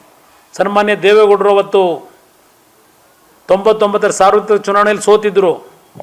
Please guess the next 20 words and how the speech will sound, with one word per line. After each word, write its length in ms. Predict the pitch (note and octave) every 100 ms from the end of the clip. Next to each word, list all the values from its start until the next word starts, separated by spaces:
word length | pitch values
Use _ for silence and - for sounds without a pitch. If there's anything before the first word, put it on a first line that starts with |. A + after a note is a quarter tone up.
| - _ - B2 - _ _ _ _ _ _ _ C#3
by 140 | F#3
election 460 | G3 G3 - F#3+ F3+
ಆಯ್ತು 260 | F#3 F#3
ಕನಕಪುರದಲ್ಲಿ 720 | E3 E3+ D#3+ E3+ D#3+ D#3 C3+ - _ _ _ _ _ _ - -
ಎರಡು 160 | E3+ F3
ಸಾವಿರದ 280 | F3+ E3+ E3
ಎರಡು. 340 | D#3 D#3 C3 - - - _ _ _ _ _ _ _ _ _ _ _ _ _ _ -
ಆ 120 | F3
ಚುನಾವಣೆಯನ್ನ 760 | F#3+ - F#3+ G#3+ A3 A3 A3 G#3+
ಶಿವಕುಮಾರ್ 720 | G#3 G3+ G3+ G#3 G3+ A3 A#3 A3+ - - _ _ _ _ _ _ _ _ -
ಜ್ಞಾಪಕ 400 | C3+ F3 F#3+ G#3
ಮಾಡಲಿಕ್ಕೆ 480 | G3 F#3+ F3+ F#3+ F#3+
ಇವತ್ತು 600 | F3+ F#3 - F3+ D3+ - _ -
ಮಾಧ್ಯಮದ 400 | D#3+ F3+ F#3+ F#3+
ಸ್ನೇಹಿತರ 380 | F3+ - F3+ F3
ಮುಂದೆ 220 | F3 E3+
ಕೂತಿದ್ದೇನೆ, 460 | E3 E3+ E3+ D#3+ E3
ಆಸ್ಪತ್ರೆಗೆ 440 | D#3 - D#3 D#3+
ಹೋಗೋದಕ್ಕಿಂತ 500 | D3+ D3 D3 C#3+ D3
ಮುಂಚೆ. 600 | D3 C#3+ - D3 - _